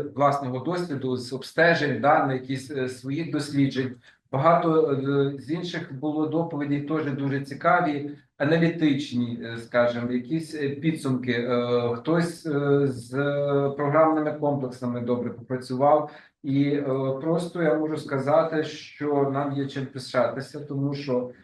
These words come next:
мені дуже сподобались всі наші доповіді. На, мається на увазі наші, це на, які прозвучали на нашій конференції молодих учених. І, е,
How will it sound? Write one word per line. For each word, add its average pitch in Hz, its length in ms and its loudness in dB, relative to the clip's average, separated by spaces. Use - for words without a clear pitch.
мені 139 160 -2
дуже 139 240 0
сподобались 123 720 0
всі 123 440 -2
наші 123 400 -2
доповіді. 123 840 -2
На, 135 280 -2
мається 139 420 0
на 131 80 2
увазі 127 260 2
наші, 127 360 0
це 120 320 -4
на, 127 340 -2
які 123 200 -4
прозвучали 123 760 -4
на 123 100 -4
нашій 123 300 -2
конференції 117 680 -2
молодих 113 380 -8
учених. 165 460 -2
І, 143 240 4
е, 147 180 4